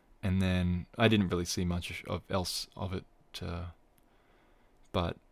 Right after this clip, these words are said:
I know Omega works well as a heel. He's a good, smarmy, kinda dorky, easy to get annoyed by kinda guy. So, um, yeah, that might be, that might be interesting. Will I follow it? Maybe.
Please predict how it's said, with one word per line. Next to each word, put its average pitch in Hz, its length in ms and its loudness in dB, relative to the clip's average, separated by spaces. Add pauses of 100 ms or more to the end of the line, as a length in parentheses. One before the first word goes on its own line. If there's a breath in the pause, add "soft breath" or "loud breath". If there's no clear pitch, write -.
I 110 120 6
know 135 420 12
Omega 123 340 6
works 117 340 6
well 120 180 8
as 107 100 2
a 107 60 0
heel. 113 320 4
He's 95 180 -2
a 92 200 0 (480 soft breath)
good, 123 300 6 (160)
smarmy, 120 840 6 (400)
kinda 107 340 4 (140)
dorky, 113 600 6
easy 120 320 6
to 107 80 2
get 110 160 8
annoyed 110 320 6
by 107 200 6
kinda 110 280 4
guy. 104 300 4
So, 95 380 6 (1160 soft breath)
um, 92 920 0 (260)
yeah, 185 160 6
that 135 160 8
might 143 200 6
be, 156 640 6 (380)
that 147 120 4
might 151 240 4
be 143 300 4
interesting. 123 800 2 (100)
Will 123 240 4
I 123 80 8
follow 147 340 6
it? 190 140 2
Maybe. 117 440 4